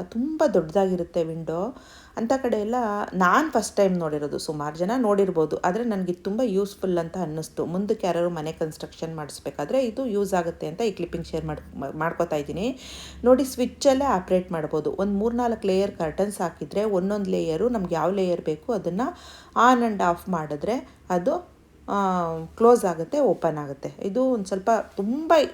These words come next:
ಯೂಸ್‌ಫುಲ್ ಅಂತ ಅನ್ನಿಸ್ತು ನನಗೆ, ಅದಕ್ಕೋಸ್ಕರ ಶೇರ್ ಮಾಡಿಕೊಂಡೆ. ಇದು ನಾನು ಆವಾಗಲೇ ಹೇಳಿದ್ನಲ್ಲ, ಪೂಲ್ ಅಂತಂದರೆ ಸುಮಾರು ಒಂದು ಏಳೆಂಟು, ಜಾಸ್ತಿನೇ ಇರ್ಬೋದೇನೋ, ನಾನು ನೋಡಿದ ಮಟ್ಟಿಗೆ ಅಷ್ಟು ಅನ್ನಿಸ್ತು. ತುಂಬ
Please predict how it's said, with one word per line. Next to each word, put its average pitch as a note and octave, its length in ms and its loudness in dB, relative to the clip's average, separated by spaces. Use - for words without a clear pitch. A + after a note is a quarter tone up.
ಯೂಸ್‌ಫುಲ್ G3 460 0
ಅಂತ F3 220 -6
ಅನ್ನಿಸ್ತು D#3+ 400 -6
ನನಗೆ, D3+ 400 -8
ಅದಕ್ಕೋಸ್ಕರ F#3 500 -4
ಶೇರ್ G3 280 2
ಮಾಡಿಕೊಂಡೆ. E3 600 -6
ಇದು B3+ 180 2
ನಾನು A#3 200 4
ಆವಾಗಲೇ G3 320 4
ಹೇಳಿದ್ನಲ್ಲ, E3+ 500 -2
ಪೂಲ್ A3 440 -2
ಅಂತಂದರೆ F#3 640 -4
ಸುಮಾರು F3+ 920 -4
ಒಂದು E3+ 460 -4
ಏಳೆಂಟು, G#3 640 0
ಜಾಸ್ತಿನೇ F#3+ 520 0
ಇರ್ಬೋದೇನೋ, G3 600 2
ನಾನು G#3+ 340 0
ನೋಡಿದ G3+ 240 -2
ಮಟ್ಟಿಗೆ G3 300 -4
ಅಷ್ಟು - 300 -8
ಅನ್ನಿಸ್ತು. E3+ 360 -2
ತುಂಬ A3+ 460 -6